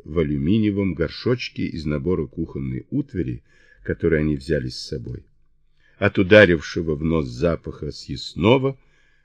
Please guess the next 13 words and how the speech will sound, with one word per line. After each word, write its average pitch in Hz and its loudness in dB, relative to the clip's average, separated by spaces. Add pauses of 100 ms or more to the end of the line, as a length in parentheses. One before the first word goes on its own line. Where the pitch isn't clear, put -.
(120)
у 78 -4
него 80 2
потекли 71 -6
слюнки 127 0
и - -8
заурчало 71 -2
в 78 -14
желудке. - -12 (340)
Внезапно 98 4
он 113 4
ощутил - -2 (120)
зверский 67 -2
голод. 60 -12